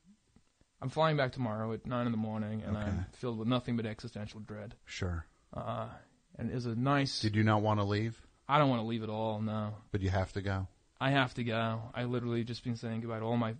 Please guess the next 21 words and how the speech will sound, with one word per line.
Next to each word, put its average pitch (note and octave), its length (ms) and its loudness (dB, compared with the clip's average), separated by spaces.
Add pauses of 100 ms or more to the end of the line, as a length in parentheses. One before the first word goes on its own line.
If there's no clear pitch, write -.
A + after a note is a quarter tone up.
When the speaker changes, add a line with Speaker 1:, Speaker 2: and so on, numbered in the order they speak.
(140)
Speaker 1:
friends B2 300 2
all A2 140 -2
day G#2+ 140 0
and G#2 140 0
realizing, G#2+ 500 0
oh, B2 80 0
all A2+ 300 2
my A2 140 0
best G#2 260 -8
friends A2 260 -4
Speaker 2:
Then D#3+ 80 2
Speaker 1:
are E3 40 2
Speaker 2:
you D#3+ 40 0
Speaker 1:
here. D#3+ 100 -4
Speaker 2:
come F3 160 0
back. G#3 440 -6 (280)
Speaker 1:
Yeah, B2 320 2 (240)
I've, B2 140 -4 (340)
I've A#2 100 -16
done A#2 180 -4
it. B2+ 80 -6